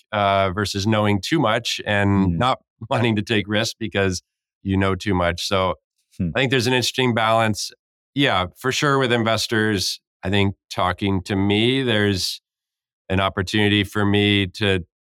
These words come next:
Speaker 1: talk through the trust and, uh,
Speaker 2: Mm-hmm.
Speaker 1: you know, what I can offer as a value to building something with a deep history in supply chain, a deep history in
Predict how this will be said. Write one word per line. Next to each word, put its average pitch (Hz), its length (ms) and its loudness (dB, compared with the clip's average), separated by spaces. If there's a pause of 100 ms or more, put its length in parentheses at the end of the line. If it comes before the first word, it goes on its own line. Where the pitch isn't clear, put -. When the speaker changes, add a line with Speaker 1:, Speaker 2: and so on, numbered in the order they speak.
(120)
Speaker 1:
talk 101 320 -2
through 104 360 0
the 98 100 -2
trust 101 540 -2
and, 95 420 2
uh, 87 640 0
Speaker 2:
Mm-hmm. 87 260 -10
Speaker 1:
you 104 60 0
know, 90 120 0
what 95 200 0
I 90 180 0
can 98 220 -2
offer 90 640 0 (160)
as 87 180 -2
a 92 60 0
value 92 560 0
to 90 260 -4
building 90 380 -2
something 90 560 -4
with 92 340 -2 (680)
a 87 60 -8
deep 95 220 -2
history 92 340 -2
in 87 80 0
supply 87 380 -4
chain, 82 380 -2
a 85 60 -2
deep 82 260 -6
history 87 540 -2
in 80 340 -4